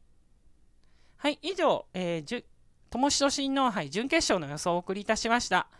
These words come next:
いかがだったでしょうか。え、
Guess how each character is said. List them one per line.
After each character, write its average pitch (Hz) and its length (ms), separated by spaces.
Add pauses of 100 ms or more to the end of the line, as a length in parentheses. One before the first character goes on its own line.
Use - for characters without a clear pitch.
(280)
い 156 100
か 185 180
が 180 100
だ 180 140
っ - 60
た 165 140
で 160 80
し - 100
ょ 165 80
う - 40
か。 147 260 (4000)
え、 175 120